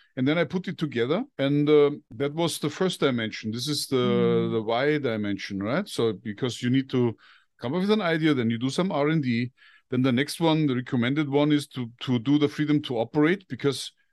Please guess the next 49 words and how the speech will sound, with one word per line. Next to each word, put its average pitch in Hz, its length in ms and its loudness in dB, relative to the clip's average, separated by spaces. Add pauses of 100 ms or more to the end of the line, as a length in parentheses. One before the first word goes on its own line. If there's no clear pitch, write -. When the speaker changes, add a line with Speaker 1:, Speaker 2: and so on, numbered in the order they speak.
(280)
Speaker 1:
before 139 320 2
you 135 100 2
go 127 160 0
further, 143 400 -2
you 143 140 0
want 135 220 -2
to 143 80 -8
know 135 180 2
whether 139 280 2
you're 120 180 2
allowed 117 200 -2
to 139 100 -10
do 131 140 0
what, 151 220 2 (160)
what 120 160 -4
your 120 180 -2
idea 131 320 0
is. 208 140 -2
And 185 100 2
then 170 300 0 (340)
the 123 80 -2
next 196 300 0
one, 139 180 2
naturally, 147 480 0
would 139 220 -2
be 175 180 -2
I 165 80 -2
P 190 160 -6
protection, 151 540 0
because 156 320 -2
in 160 60 0
the 135 80 2
next 151 240 -2
step, - 220 2 (440)
you 151 80 0
do 170 140 -2
the 165 120 2
market 151 400 0
response 135 440 -2
testing. 95 460 -4 (340)
And 113 120 0
then 123 120 0
Speaker 2:
Correct. 135 140 -6 (220)
Speaker 1:
for 139 140 -2
doing 151 260 2
so, 175 200 0
you 185 120 -2
get 156 260 -6
public. 110 420 -6